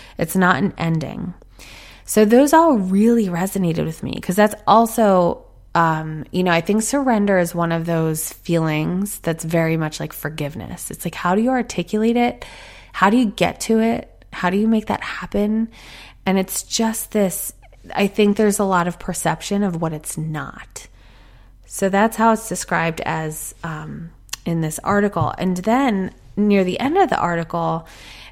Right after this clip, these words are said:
uh, it states, "Ask and invite yourself, what is it like, ri-, what is it like right now if I let everything be just as it is?"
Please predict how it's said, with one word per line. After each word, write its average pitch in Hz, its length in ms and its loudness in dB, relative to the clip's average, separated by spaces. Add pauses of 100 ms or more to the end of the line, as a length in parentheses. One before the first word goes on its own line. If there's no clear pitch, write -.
(240)
uh, 170 440 4
it 170 120 -4
states, 185 380 0
"Ask 247 380 2
and 330 100 2
invite 202 360 4
yourself, - 640 -8 (380)
what 233 380 2
is 214 180 2
it 208 180 2
like, 185 240 0
ri-, 175 220 -4 (280)
what 202 380 2
is 190 200 4
it - 160 2
like 165 460 -2
right 180 300 0
now 156 480 -2
if 165 140 -8
I 160 100 -2
let 160 300 -4
everything 208 460 2
be 165 380 -4
just 160 420 -4
as 160 160 -8
it 151 100 -8
is?" - 580 -12